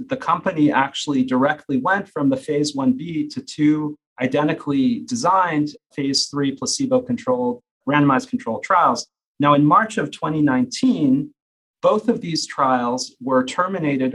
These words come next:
early based on a pre-specified pooled futility analysis that showed that there was very little likelihood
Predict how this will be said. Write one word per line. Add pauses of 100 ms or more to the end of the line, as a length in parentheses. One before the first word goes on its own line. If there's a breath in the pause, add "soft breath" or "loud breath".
early
based
on
a
pre-specified
pooled
futility
analysis (220)
that
showed
that
there
was
very
little
likelihood